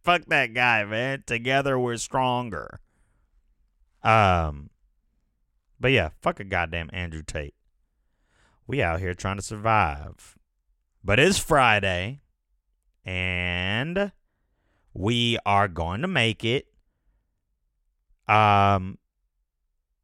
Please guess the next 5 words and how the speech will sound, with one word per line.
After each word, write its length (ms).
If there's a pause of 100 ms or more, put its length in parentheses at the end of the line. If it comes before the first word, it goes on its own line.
(840)
I'm 160
looking 320
for 800
some, 1040 (1700)
<sighs> 20